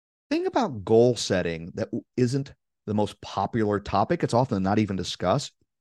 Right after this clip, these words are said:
is what goals do to our psyche,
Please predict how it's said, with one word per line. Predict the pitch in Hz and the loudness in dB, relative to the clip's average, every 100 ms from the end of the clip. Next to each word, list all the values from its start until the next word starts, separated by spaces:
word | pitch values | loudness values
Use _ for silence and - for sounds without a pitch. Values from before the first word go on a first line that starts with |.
| _ _ _ - | _ _ _ 0
is | 117 104 | 0 4
what | 107 143 127 104 | 4 4 0 0
goals | 107 123 151 139 104 | 4 6 6 4 -4
do | 82 113 120 92 90 - _ _ - | -2 0 2 0 -2 -8 _ _ -2
to | 113 | 2
our | 95 - | 2 0
psyche, | - - 110 - 98 | -6 -2 -2 -4 -12